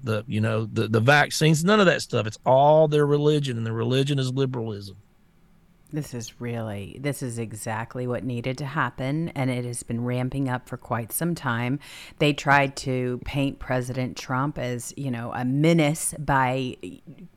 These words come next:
Speaker 2: wanting to build a wall and having some control over our border. It is a complete and total disaster. When you talk about the human trafficking, the drugs that are pouring across the country, everything else, the fentanyl that is now making it into the, you know,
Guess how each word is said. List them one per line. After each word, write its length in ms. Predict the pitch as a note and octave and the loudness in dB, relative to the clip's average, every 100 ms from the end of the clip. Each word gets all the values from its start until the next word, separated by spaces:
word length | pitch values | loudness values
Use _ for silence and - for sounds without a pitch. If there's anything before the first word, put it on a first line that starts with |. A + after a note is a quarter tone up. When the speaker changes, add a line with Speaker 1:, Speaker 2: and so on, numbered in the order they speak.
| _ - | _ 0
Speaker 2:
wanting 280 | D#3+ D#3 D3 | 2 4 2
to 100 | B2 | -2
build 320 | A#2+ C#3+ D3 | 0 2 2
a 80 | C3 | 0
wall 420 | B2+ B2+ C#3 D#3 | 2 4 6 4
and 120 | B2 | -2
having 260 | C3 B2+ B2+ | -2 -2 -4
some 240 | - C#3 | -4 -4
control 540 | C#3 A#2 - C#3+ D3 | -4 -8 -2 2 2
over 280 | C#3 C3 B2 | 0 -2 0
our 120 | A#2+ | -2
border. 400 | A#2+ - B2+ C#3 - - - | -2 -4 -2 -2 -6 -14 -4
It 120 | - A3 | 6 6
is 160 | F3+ | 8
a 80 | D3+ | 4
complete 480 | C3+ C3 - F3+ F3+ | 2 -2 0 -2 0
and 160 | C3 | -4
total 300 | - B2+ B2 | -2 -2 -2
disaster. 580 | B2+ B2 A#2+ A#2 A2+ D3+ | -4 -4 -4 -4 -4 -4
When 140 | D3+ D#3 | 0 0
you 80 | |
talk 240 | E3 E3 D3+ | 0 -2 -2
about 220 | C3 - | -4 -6
the 40 | |
human 340 | C3 - C3 B2 | -6 -4 -2 -2
trafficking, 920 | - C3 D3 E3 F3 E3+ E3 E3 C#3 | -2 -4 -2 -6 -4 -4 -2 -4 -4
the 200 | B2+ A#2 | -6 -6
drugs 480 | G#2+ B2+ A#2+ C#3+ C#3 | -6 -2 0 0 -2
that 80 | C3 | -4
are 80 | B2 | -4
pouring 440 | - C3+ C3+ C3+ | -2 0 2 2
across 380 | B2+ - C3 C3 | 0 -2 -2 -4
the 100 | - | -8
country, 640 | - C3 D3+ D#3+ E3+ F3+ - - - - | -4 -2 -2 -2 -2 -4 -10 -20 -20 -4
everything 560 | F#3 F#3+ F#3 F#3 F3 D3+ | 4 4 4 2 2 4
else, 260 | C#3+ D#3 - | 4 2 -2
the 100 | B2+ | -8
fentanyl 720 | - C#3 C#3+ D#3+ E3 F3 F3+ | -4 -2 0 0 2 2 0
that 100 | C3+ | -4
is 200 | A#2+ - | -6 -4
now 180 | B2+ C#3 | 0 2
making 460 | C3 B2 C3+ D3+ | 2 0 -2 -2
it 120 | D#3 - | 0 -2
into 220 | C#3 B2 | -6 -6
the, 320 | B2 A#2+ A#2+ | -6 -6 -6
you 140 | - C3 | -6 -6
know, 180 | A#2 | -6